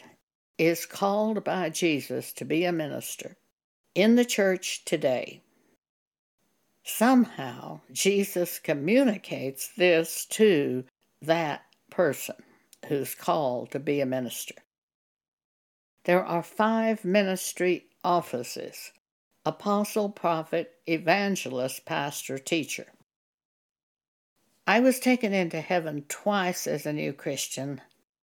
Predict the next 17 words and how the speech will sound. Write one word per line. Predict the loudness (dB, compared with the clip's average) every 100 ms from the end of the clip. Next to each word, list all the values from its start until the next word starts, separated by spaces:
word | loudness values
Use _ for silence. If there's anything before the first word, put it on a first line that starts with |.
| _ _ _ _ _ _ -18 -8
transported | -2 -2 -2 0 0 0 -4
into | -6 -6 -8
heaven. | -2 -2 -2 -10 -16 _ _ _ _ _ _ _ _ _ _ 0
I | 2 2
was | 4 2 2 2
with | 2 0
God, | -6 -4 -2 -2
I | -2
was | -4 -6
with | -4 -6 -6
Christ, | -6 -2 -2 -2 -6 -12 -2
I | 0
was | 2 2
with | 0 0
the | -4
Holy | -4 -4 -2 -6
Spirit. | -8 -4 0 2 0